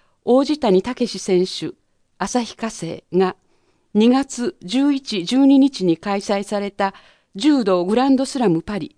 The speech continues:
二千十七百キロ超級において、見事優勝を果たしました。王子谷選手は昨年十二月の東京大会に続き、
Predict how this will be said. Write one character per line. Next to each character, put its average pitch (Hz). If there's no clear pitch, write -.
二 220
千 233
十 226
七 208
百 226
キ 277
ロ 285
超 277
級 196
に 175
お 185
い 170
て、 -
見 269
事 254
優 214
勝 226
を 208
果 196
た 196
し 196
ま 190
し -
た。 -
王 277
子 311
谷 226
選 226
手 180
は 170
昨 254
年 262
十 254
二 269
月 262
の 247
東 277
京 277
大 269
会 170
に 170
続 185
き、 -